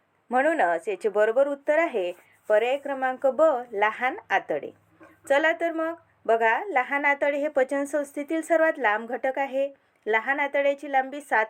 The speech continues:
मीटर ते बावीस फुटापर्यंत असू शकते. लहान आतड्याचे प्राथमिक कार्य म्हणजे पोषक तत्त्वे शोषणे आणि अन्नाचे पचन पूर्ण करणे हे असू शकतात. त्यानंतर बघा, इथे आकृती पण दिलेली आहे. ह्या आकृतीवरून तुम्हाला समजेल की लहान आतडे कसे असतात.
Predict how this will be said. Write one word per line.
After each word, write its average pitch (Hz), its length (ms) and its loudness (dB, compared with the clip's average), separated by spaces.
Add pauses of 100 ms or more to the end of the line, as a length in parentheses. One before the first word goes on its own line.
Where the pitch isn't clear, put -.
मीटर 240 440 0
ते 311 40 -4
बावीस 214 440 -2
फुटापर्यंत 233 580 -2
असू 285 260 -4
शकते. 277 460 -4 (480)
लहान 240 360 0
आतड्याचे 294 520 -2
प्राथमिक 254 640 0
कार्य 226 240 2
म्हणजे 240 220 -8
पोषक 247 380 -2 (100)
तत्त्वे 247 280 -4
शोषणे 277 500 -4 (320)
आणि 220 220 0
अन्नाचे 240 480 0
पचन 262 360 -4
पूर्ण 240 400 0
करणे 254 380 0 (380)
हे 214 100 4
असू 214 320 0
शकतात. 226 400 -2 (720)
त्यानंतर 302 460 2
बघा, 285 200 2
इथे 294 200 -2
आकृती 233 440 2
पण 285 200 -2
दिलेली 294 380 -2
आहे. 226 380 0
ह्या 220 180 -2
आकृतीवरून 254 560 0
तुम्हाला 269 340 0
समजेल 277 440 -4
की 220 140 0
लहान 208 300 -2
आतडे 220 340 -4
कसे 254 260 -4
असतात. 185 340 -2